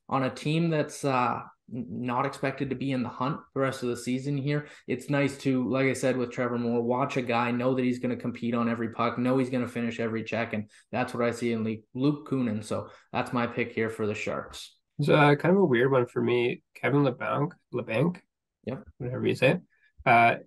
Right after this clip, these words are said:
Speaker 2: has been a ridiculously good player, not showing much of a points, but, uh, he doesn't create, or sorry, he doesn't let much created on, that's a terrible way to say that. Doesn't allow much in his own end. Uh, he's got a four point one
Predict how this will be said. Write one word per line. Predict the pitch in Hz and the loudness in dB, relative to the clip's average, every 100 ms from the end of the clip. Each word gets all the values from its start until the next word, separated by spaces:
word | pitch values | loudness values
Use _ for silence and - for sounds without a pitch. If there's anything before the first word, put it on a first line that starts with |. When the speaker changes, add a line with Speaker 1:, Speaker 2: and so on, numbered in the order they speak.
| _ | _
Speaker 2:
has | - 139 | -2 2
been | 143 | 4
a | 170 156 - | 4 2 -2
ridiculously | - 139 - - - 143 165 156 160 | -4 -4 -6 -4 2 4 4 6 4
good | 131 123 | 4 2
player, | - 117 120 123 123 - _ | 0 0 4 4 2 -2 _
not | 113 139 | -2 0
showing | 147 170 160 143 131 | 0 2 2 2 0
much | 123 117 - | -2 -2 -8
of | 127 | -8
a | |
points, | 110 - 120 123 - - | -6 0 0 0 -4 -2
but, | - 127 - _ _ - | 0 0 -4 _ _ -2
uh, | 117 120 - | 2 2 2
he | - 123 | -2 0
doesn't | 135 143 156 | 2 2 0
create, | - 139 - - - - | 0 0 0 -6 -10 -2
or | 123 | -2
sorry, | 120 113 | -2 -4
he | |
doesn't | 123 143 147 120 | 0 4 4 2
let | 123 131 - | 2 0 0
much | 131 127 - - | 0 0 -2 -10
created | - 120 120 143 151 175 | -2 2 2 2 0 -2
on, | - 135 139 - _ | -2 0 0 -2 _
that's | 104 - | -8 -6
a | - | -8
terrible | - 113 110 107 | 0 2 4 2
way | 107 | 2
to | 113 | 0
say | 117 | 0
that. | 113 123 - _ _ _ _ - | 2 2 -2 _ _ _ _ 0
Doesn't | 165 170 | 4 4
allow | 139 120 135 | 4 4 4
much | 135 123 135 - - - - | 2 2 0 -2 -10 -8 -2
in | |
his | 123 117 | 0 0
own | 117 113 | 0 0
end. | 110 113 117 - _ _ | 0 0 -2 -6 _ _
Uh, | 120 117 113 | -2 0 0
he's | - 123 | 0 0
got | 143 135 | 2 2
a | 127 - _ - | 2 0 _ -4
four | 135 147 | 0 2
point | 139 170 160 120 | 2 2 2 0
one | 120 123 127 | 0 0 0